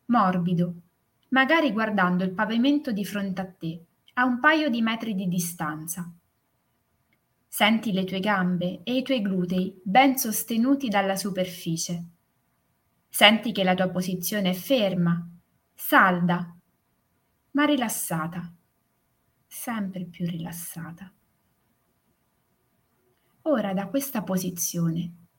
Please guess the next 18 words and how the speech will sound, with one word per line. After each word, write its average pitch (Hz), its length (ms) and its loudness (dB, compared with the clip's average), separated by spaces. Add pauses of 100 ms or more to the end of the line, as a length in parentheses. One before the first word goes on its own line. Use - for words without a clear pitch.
(100)
inizia 240 440 4
a - 20 -8
portare 175 680 0
la 180 140 -2
tua 285 180 4
attenzione 240 800 0
sul 190 240 -4
respiro. 170 720 -2 (1400)
Sai 214 380 0
quanto 175 320 2
è - 20 4
importante 170 800 0
una 170 100 4
buona 170 320 4
respirazione 170 880 2
nella 165 300 -2
tua 170 140 -2
vita? 170 380 0